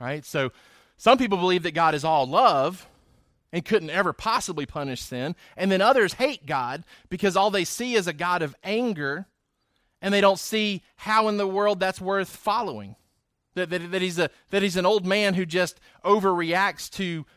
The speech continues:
petty little things that we do. But instead, we see a God of both, a God who is just and holy,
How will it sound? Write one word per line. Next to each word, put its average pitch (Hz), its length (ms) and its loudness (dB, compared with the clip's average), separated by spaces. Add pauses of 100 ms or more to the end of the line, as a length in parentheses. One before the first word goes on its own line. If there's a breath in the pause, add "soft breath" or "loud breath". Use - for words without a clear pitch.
(120)
petty 196 280 -4
little 175 220 -4
things 185 300 -4
that 156 100 -6
we 147 120 -10
do. 151 360 -6 (1800)
But 165 100 -4
instead, 190 340 -2
we 160 80 -6
see 156 220 -8
a 135 80 -4
God 139 280 -6
of 117 160 -14
both, 143 540 -10 (460)
a 127 40 -18
God 151 300 -4
who 139 180 -10
is 110 160 -12
just 160 560 -8
and 123 120 -10
holy, 143 500 -8